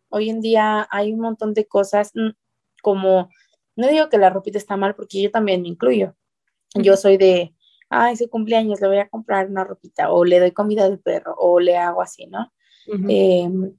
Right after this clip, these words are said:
Speaker 1: pero creo que también existe esta parte en la que le quitamos esa identidad para darle una identidad que no le corresponde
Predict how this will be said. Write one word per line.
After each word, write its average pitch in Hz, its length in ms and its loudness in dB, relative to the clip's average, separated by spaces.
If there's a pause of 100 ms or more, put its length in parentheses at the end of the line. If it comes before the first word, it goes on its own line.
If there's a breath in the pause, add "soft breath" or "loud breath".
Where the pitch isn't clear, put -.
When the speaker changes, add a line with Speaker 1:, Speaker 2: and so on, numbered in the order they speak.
Speaker 1:
pero 226 680 4 (500)
creo 220 300 2
que 233 100 0
también 208 400 -4
existe 202 360 -8
esta 202 220 -2
parte 185 260 0
en 185 80 2
la 175 120 -2
que 170 320 -4
le 185 220 -2
quitamos 196 460 -4
esa 202 180 -4
identidad 185 640 -6 (1200)
para 190 260 4
darle 190 300 0
una 202 160 -8
identidad 185 600 -2
que 190 100 -6
no 185 180 -4
le 185 160 -2
corresponde 180 760 -8